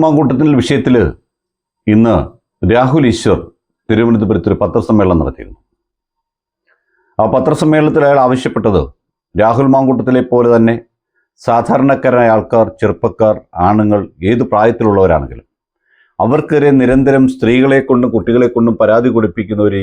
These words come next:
രീതി കേരളത്തിൽ കണ്ടുവരുന്നു. പരാതിയുടെ നിജസ്ഥിതി മനസ്സിലാക്കാതെയും പോലീസ് പറയുന്ന മാത്രം കേട്ടുകൊണ്ട് അവരെ കുറ്റവാളിയാക്കി തീർക്കുവാൻ മാധ്യമങ്ങൾ ശ്രമിക്കുന്നു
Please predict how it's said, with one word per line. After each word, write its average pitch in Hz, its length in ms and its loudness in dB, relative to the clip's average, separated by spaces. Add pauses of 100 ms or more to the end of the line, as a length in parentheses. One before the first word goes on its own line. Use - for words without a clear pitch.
രീതി 107 260 -2 (320)
കേരളത്തിൽ 98 460 -2
കണ്ടുവരുന്നു. 76 380 -6 (1160)
പരാതിയുടെ 135 540 2
നിജസ്ഥിതി 143 480 0
മനസ്സിലാക്കാതെയും 123 720 0 (200)
പോലീസ് 127 380 0
പറയുന്ന 123 280 0 (100)
മാത്രം 117 360 0
കേട്ടുകൊണ്ട് 107 440 -2 (420)
അവരെ 117 260 2
കുറ്റവാളിയാക്കി 131 800 0
തീർക്കുവാൻ 104 340 0 (140)
മാധ്യമങ്ങൾ 123 580 0
ശ്രമിക്കുന്നു 101 500 -4